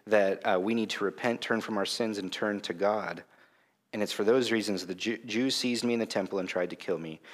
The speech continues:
Therefore, having obtained help from God, to this day I stand witnessing both to small and great,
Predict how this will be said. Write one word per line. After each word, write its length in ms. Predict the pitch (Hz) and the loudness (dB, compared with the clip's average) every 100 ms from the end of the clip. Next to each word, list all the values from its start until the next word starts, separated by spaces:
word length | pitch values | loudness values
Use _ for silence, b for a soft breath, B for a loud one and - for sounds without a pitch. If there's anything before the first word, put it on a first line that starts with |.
| B B | B B
Therefore, 380 | 120 135 123 101 | 4 6 4 6
having 320 | 113 107 95 | 4 4 0
obtained 460 | 85 - 131 139 | -2 0 2 2
help 220 | - 127 127 | 4 2 2
from 220 | 127 131 | -2 4
God, 440 | 120 92 87 90 - - _ _ b b b b | 6 6 2 -2 -10 -20 _ _ b b b b
to 160 | 143 147 | 2 6
this 220 | 151 147 | 4 4
day 320 | 127 113 101 | 6 8 8
I 100 | 95 | 4
stand 400 | - - 110 95 | 0 0 2 2
witnessing 560 | 98 123 113 - 92 90 | 2 2 0 0 -2 4
both 280 | 107 104 - | 2 2 -2
to 120 | 98 | -4
small 480 | - 123 120 123 120 | 0 4 4 4 2
and 220 | 110 104 | -2 -2
great, 380 | 98 82 - | 0 0 -2